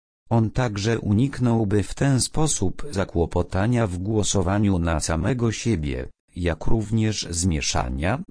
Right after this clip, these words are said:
gdyby nie został wybrany, i patrzenia na większość, która jest przeciwko niemu,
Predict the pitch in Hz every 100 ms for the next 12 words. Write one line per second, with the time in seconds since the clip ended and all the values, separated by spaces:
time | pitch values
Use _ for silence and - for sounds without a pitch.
0 | - 82 78 87 82 80 78 90 80 90
1 | 110 - 101 95 85 90 85 71 67 67
2 | 67 69 _ - 95 85 82 80 - 147
3 | 110 95 98 101 101 107 131 143 - 76
4 | - - - - _ - - 90 80 78
5 | 90 120 - - - 85 - 104 - 92
6 | 95 80 65 62 64